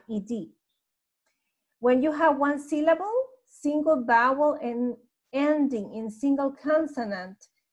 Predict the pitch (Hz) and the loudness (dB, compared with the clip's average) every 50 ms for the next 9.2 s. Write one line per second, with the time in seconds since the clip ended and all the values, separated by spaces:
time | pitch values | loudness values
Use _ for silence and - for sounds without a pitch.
0 | _ - 214 240 262 254 247 233 254 254 240 240 - - 240 208 196 196 - 233 | _ -8 -2 0 0 0 0 0 0 0 0 -2 -4 -6 -4 -4 -2 2 4 4
1 | 226 247 269 277 262 262 226 190 175 175 190 180 - _ - 220 220 220 226 226 | 6 6 4 2 2 -2 -4 -4 -6 -10 -14 -16 -10 _ 0 2 2 2 0 0
2 | 220 220 214 214 - - 262 269 277 269 277 277 269 269 269 269 277 277 277 - | -2 -2 -2 -4 -6 -6 -2 -2 -2 -2 -2 -4 -6 -4 -4 -4 -6 -8 -10 -10
3 | - 220 214 208 214 - 208 214 220 214 220 220 220 202 - 254 226 175 - - | -8 -6 -6 -6 -6 -2 0 0 0 0 -2 -6 -10 -8 -6 -6 -6 -6 -8 -12
4 | _ _ _ _ _ - 202 214 220 226 233 226 214 190 175 170 160 - _ - | _ _ _ _ _ -10 -8 -6 -4 -2 -2 -2 -2 -4 -6 -10 -14 -16 _ -6
5 | - 233 254 254 320 330 262 247 233 202 185 190 208 262 320 480 494 - - _ | -4 -2 -2 0 0 -2 0 2 2 2 2 2 0 0 0 -2 -4 -6 -12 _
6 | _ _ _ _ _ _ _ _ - 180 175 175 180 196 226 240 254 269 269 285 | _ _ _ _ _ _ _ _ -10 -10 -8 -6 -6 -6 -6 -6 -6 -6 -6 -8
7 | 285 - 254 214 214 240 285 302 - _ _ _ _ _ _ _ _ _ _ _ | -4 0 2 2 2 2 0 -6 -12 _ _ _ _ _ _ _ _ _ _ _
8 | _ _ _ _ _ _ _ _ _ - 262 262 269 269 269 262 294 294 294 294 | _ _ _ _ _ _ _ _ _ -2 0 2 2 2 2 0 0 -2 -2 -2
9 | 311 320 302 | -4 -6 -10